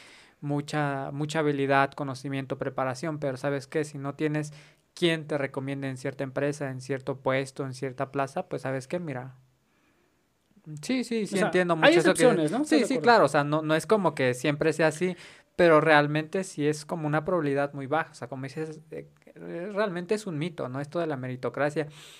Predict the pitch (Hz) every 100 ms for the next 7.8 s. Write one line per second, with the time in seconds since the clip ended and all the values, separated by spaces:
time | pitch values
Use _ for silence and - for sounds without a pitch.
0 | - _ - 143 135 _ - 139 135 -
1 | - _ _ _ _ _ _ _ _ -
2 | 170 175 165 160 170 165 170 165 170 175
3 | 165 165 208 185 175 220 233 170 160 151
4 | 175 - 190 185 185 165 170 143 143 147
5 | 135 147 165 165 156 156 156 151 151 151
6 | 147 143 143 147 170 151 147 143 143 139
7 | 139 165 170 185 175 160 147